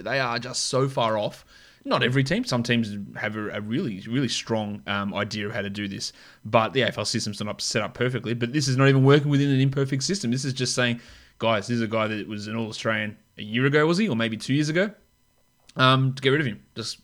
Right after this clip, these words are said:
s-, s-, I'll, I'll see you later." Not even any sort of negotiation. Not, look, and maybe teams come in and say,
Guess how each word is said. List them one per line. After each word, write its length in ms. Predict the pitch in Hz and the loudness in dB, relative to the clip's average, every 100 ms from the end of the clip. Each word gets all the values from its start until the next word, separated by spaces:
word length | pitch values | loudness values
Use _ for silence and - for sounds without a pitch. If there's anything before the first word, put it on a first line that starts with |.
| _ | _
s-, 120 | - | -10
s-, 320 | 80 107 - | -8 -6 -4
I'll, 380 | 101 110 90 104 | -2 -2 -2 -2
I'll 80 | 113 | -2
see 160 | 113 127 | 0 2
you 80 | |
later." 240 | 117 113 117 | 4 2 2
Not 300 | 123 127 107 | 2 2 2
even 400 | 120 120 113 117 - - - | 0 0 -2 -8 -14 -8 0
any 280 | 139 135 | 4 4
sort 360 | 127 - 123 117 | 2 0 2 0
of 340 | 101 107 104 | 0 -2 -2
negotiation. 920 | 110 104 110 113 110 107 104 104 107 107 | -6 -6 -2 -2 -2 -2 -2 -4 -4 -4
Not, 240 | 113 - | -4 -6
look, 200 | 120 131 | -8 -8
and 180 | 123 185 | -4 0
maybe 240 | 202 185 | 2 2
teams 400 | 135 - 147 139 | -2 0 2 2
come 200 | - 123 | 0 0
in 120 | 127 127 | 2 0
and 120 | 110 | 0
say, 180 | 120 | 0